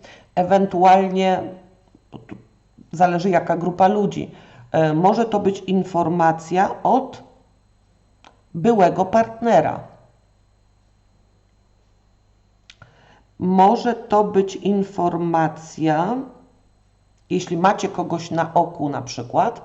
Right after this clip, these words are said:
i czekacie, czy ta osoba zaprosi was na randkę, czy nie zaprosi, to tu jest bardzo duża szansa, że zaprosi. Y, mniej więcej w środku kwietnia, w połowie kwietnia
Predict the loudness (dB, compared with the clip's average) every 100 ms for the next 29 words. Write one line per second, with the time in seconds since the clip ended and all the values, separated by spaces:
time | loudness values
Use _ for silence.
0 | -20 -20 -20 -20 -10 -4 -2 2 2 2
1 | -4 -8 -4 -2 -2 -4 -2 0 0 0
2 | 0 0 -4 -4 -4 -4 -4 -6 -12 -10
3 | -8 -6 -6 -6 -8 -8 -14 -16 _ _
4 | _ -4 0 0 2 4 4 2 -4 -2
5 | -2 0 0 0 -4 -2 -2 -2 -6 -6
6 | -12 -16 -20 -18 -10 -10 -8 -6 -4 0
7 | 0 0 -4 -4 -4 -4 -10 -6 -4 -4
8 | -6 -8 -2 -2 -2 -4 -6 -8 -6 -8